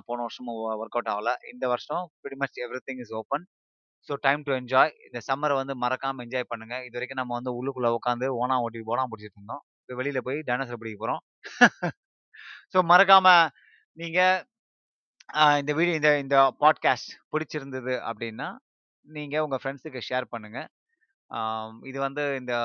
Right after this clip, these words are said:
இது Spotify-லயும் இருக்கு. இது Amazon, அ, மியூசிக்லயும் இருக்கு. இது நெறைய இடத்துல வந்து ஆட்டோமேட்டிக்கா,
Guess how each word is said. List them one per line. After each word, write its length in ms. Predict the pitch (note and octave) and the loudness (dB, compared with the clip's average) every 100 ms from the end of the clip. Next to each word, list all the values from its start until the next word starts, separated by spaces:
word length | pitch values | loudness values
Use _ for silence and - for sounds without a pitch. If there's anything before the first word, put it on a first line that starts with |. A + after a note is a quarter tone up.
| A#2 A2+ A#2+ | -2 -4 -8
இது 160 | A#2+ A#2 | -14 -14
Spotify-லயும் 720 | - C3+ C#3 C3+ C3 C3 B2+ | 0 0 0 -4 -4 -2 -6
இருக்கு. 400 | A#2+ - C#3 - | -8 -6 -8 -8
இது 180 | - A#2+ A#2 | -10 -2 0
Amazon, 480 | A#2 C3+ B2 C3 A#2+ | 0 -2 -2 -4 -2
அ, 200 | A#2+ A2+ | -2 -2
மியூசிக்லயும் 580 | A2 B2 A#2+ A2+ A#2+ A#2 | -4 -8 -8 -8 -8 -6
இருக்கு. 280 | A2 G#2+ B2+ - | -10 -8 -8 -8
இது 160 | B2 | -10
நெறைய 300 | A#2+ C3 D3 C#3 B2 | -6 -4 0 0 0
இடத்துல 320 | A#2+ C3+ B2 | -2 -4 -4
வந்து 180 | B2 A#2+ | 0 0
ஆட்டோமேட்டிக்கா, 460 | A#2 A#2+ A#2+ B2 | 0 -4 -4 -4